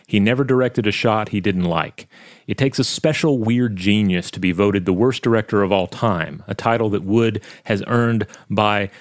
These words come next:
acclamation. He was so in love with every frame of every scene of every film he shot that he was blind to hilarious blunders, stumbling ineptitude,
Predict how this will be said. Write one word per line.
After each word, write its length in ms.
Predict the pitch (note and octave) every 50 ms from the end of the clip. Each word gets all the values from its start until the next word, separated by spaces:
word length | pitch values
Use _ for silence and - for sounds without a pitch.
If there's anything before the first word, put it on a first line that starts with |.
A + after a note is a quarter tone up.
| - _
acclamation. 800 | - A2 A2+ B2 - - A2+ A2 A2 A2+ G#2+ - - - - - - _ - - - - _
He 200 | - B2 A#2+ B2
was 240 | A#2+ B2 B2 A2+ -
so 400 | - - - C#3 C3+ C#3+ D3+ D3
in 120 | C#3 C3+
love 300 | C3 B2+ A#2+ A#2 A2+ G2+ G2+
with 100 | G#2+ G2+
every 300 | - A#2 A#2+ A#2+ C3+ B2+
frame 420 | - - B2 A#2 A2+ G#2 G2 F#2
of 120 | F#2+ G2 G#2
every 240 | A#2+ B2 C3+ C#3
scene 440 | A#2+ - - - C#3+ C3 B2 A2 G2+
of 80 | G2 F2+
every 260 | G#2+ B2 C3+ E3+ E3
film 340 | - - - D#3 C#3+ C#3 C3
he 100 | C3 B2
shot 460 | - - - C#3 B2 A#2+ G#2+ G2+ - - - - _
that 100 | - G#2+
he 80 | A2 A#2
was 160 | A#2 A2 G2+
blind 640 | F#2 F2+ F#2+ G2 G#2 G#2+ A2 A2 G#2+ G2+ F#2+ F2 D#2
to 100 | - F#2+ E2+
hilarious 540 | F2 F#2 F#2+ G#2 G#2+ G#2+ G#2 G2 F#2+ F2+ -
blunders, 640 | - - F#2+ F#2+ G#2 A2 A2+ B2 C3 C3+ - - - - - _
stumbling 680 | - - - - C#3 C3+ D3 C#3 C#3 C#3 C#3 C3+ B2+
ineptitude, 720 | B2 A2+ G#2+ G#2+ - - A2+ G#2 - A2 G#2 G2+ G2+ F#2+